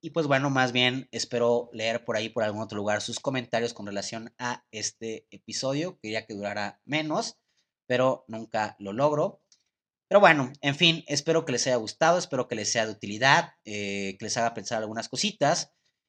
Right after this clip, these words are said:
Y pues bueno, me despido de ustedes. Que tengan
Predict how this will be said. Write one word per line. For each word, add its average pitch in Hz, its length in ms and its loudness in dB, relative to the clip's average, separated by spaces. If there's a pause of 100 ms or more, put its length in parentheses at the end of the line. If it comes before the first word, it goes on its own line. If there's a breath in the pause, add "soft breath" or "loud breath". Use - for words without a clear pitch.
(200)
Y 160 680 4
pues 117 160 -4
bueno, 139 300 -2
me 139 100 -2
despido 120 280 -2
de 113 60 -2
ustedes. 135 640 2
Que - 160 -12
tengan 127 560 -2